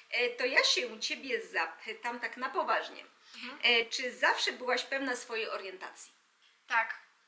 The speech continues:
Speaker 2: Nigdy nie miałam problemu z określeniem, która płeć mi się podoba. Od zawsze byli to chłopcy. Ja byłam tak jak ty, bardzo kochliwa i no zawsze zwracali gdzieś tam moją uwagę. I nawet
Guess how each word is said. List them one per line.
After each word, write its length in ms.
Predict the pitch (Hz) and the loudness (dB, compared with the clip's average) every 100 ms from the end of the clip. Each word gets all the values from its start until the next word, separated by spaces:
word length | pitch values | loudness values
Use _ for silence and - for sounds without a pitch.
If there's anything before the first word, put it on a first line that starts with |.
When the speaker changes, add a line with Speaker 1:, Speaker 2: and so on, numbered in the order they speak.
| _ - - - | _ -20 -20 -18
Speaker 2:
Nigdy 340 | 262 330 - 285 | -4 -4 -2 -4
nie 100 | 269 | 2
miałam 360 | 262 262 254 | 6 6 4
problemu 420 | 247 262 262 254 254 254 254 254 247 247 247 - _ - | -2 -2 2 2 0 -6 -6 -8 -8 -10 -12 -16 _ -18
z 140 | - | -14
określeniem, 1000 | - 269 269 277 269 - 285 254 262 370 494 480 - - | -6 -6 -4 -4 -4 -4 -2 -2 0 2 0 -4 -12 -18
która 300 | - 294 269 | -2 4 4
płeć 240 | 269 269 | 2 -2
mi 60 | 269 | -6
się 100 | 262 | -8
podoba. 360 | 262 269 277 349 - - - - | -4 -2 8 8 8 2 -8 -4
Od 140 | 269 | -2
zawsze 240 | 240 - | -4 -8
byli 160 | - - | -10 -12
to 80 | - | -12
chłopcy. 400 | - - - 262 | -10 -10 -10 0
Ja 140 | 254 | 2
byłam 280 | 254 269 247 | 8 8 8
tak 140 | 269 277 | 4 -6
jak 160 | 277 | -8
ty, 180 | - 311 | -2 -2
bardzo 600 | - 247 254 247 233 240 | 8 10 12 10 4 -4
kochliwa 760 | 240 240 - 240 220 240 320 - - - - _ | -4 -6 -6 -8 4 8 8 6 -6 -14 -16 _
i 840 | 262 254 254 247 247 254 254 247 - | -6 -4 -2 -2 -2 -4 -4 -6 -6
no 240 | 269 294 | -4 2
zawsze 320 | 285 294 294 269 | 8 8 6 -2
zwracali 580 | 254 262 - 254 233 214 | 2 2 6 6 6 0
gdzieś 180 | 233 - | -12 -8
tam 180 | 240 | -8
moją 340 | 233 240 233 240 | -6 -6 -6 -6
uwagę. 520 | - 240 254 269 349 466 480 - - - - | -12 0 2 4 8 6 6 -4 -18 -20 -18
I 320 | 285 285 277 - 262 | -10 -8 -8 -6 6
nawet 640 | 320 349 320 311 302 | 8 10 8 6 4